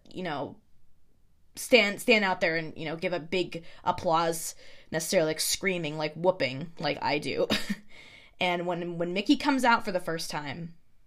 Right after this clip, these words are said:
that is when Jack just explodes, and it's so cute, and it's amazing, and it just shows that this show can really bring out the kid in everybody. I mean, I know the park does that too, but the show has a way of being so amazing because of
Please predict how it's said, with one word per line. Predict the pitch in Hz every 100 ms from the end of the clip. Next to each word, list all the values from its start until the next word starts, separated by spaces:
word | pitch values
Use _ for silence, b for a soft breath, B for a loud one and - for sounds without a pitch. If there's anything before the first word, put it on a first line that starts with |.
| -
that | 196 196
is | 226 233 -
when | 214
Jack | 196 175 175
just | - 170
explodes, | - - - 160 147 107 -
and | 156
it's | 156
so | - - - 180
cute, | 226 - 147 151
and | 151
it's | 147
amazing, | 160 156 160 156 147 143 185 B B B -
and | 202
it | 208
just | 269 277
shows | - 240 247
that | 208 214
this | 208
show | - 185 190
can | 190 170 151
really | 160 175 185 170 156 - - -
bring | 196 196
out | 185 160 151
the |
kid | 156 - 190
in | 165 160
everybody. | 160 165 147 143 135 147 -
I | 190
mean, | 208 208
I | 214
know | 220
the | 233
park | 220 202 180 -
does | 208
that | 202 185 -
too, | 180 180
but | 190 180 165 B B B B
the | 226
show | 220 247 262
has | 277 254
a |
way | 208 185 185
of | 170
being | 185 180 165
so | 165 - 185
amazing | 196 156 135 139 165 202 226
because | 226 165 190 165
of | 165 165